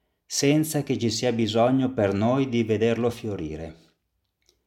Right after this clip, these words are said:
Se è vero che la cultura rappresenta una sorta di mappa orientativa sulla cui scorta operare,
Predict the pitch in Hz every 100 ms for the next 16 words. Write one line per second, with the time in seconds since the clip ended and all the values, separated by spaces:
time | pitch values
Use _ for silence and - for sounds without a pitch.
0 | _ _ _ _ - - 117 165 175 151
1 | 101 95 104 98 - 107 98 92 95 90
2 | - 101 110 131 135 - 123 - 110 104
3 | - 135 147 143 120 104 101 117 117 -
4 | 101 107 104 92 98 - 131 127 117 -
5 | 104 101 104 - - 120 120 110 98 98
6 | 90 82 87 90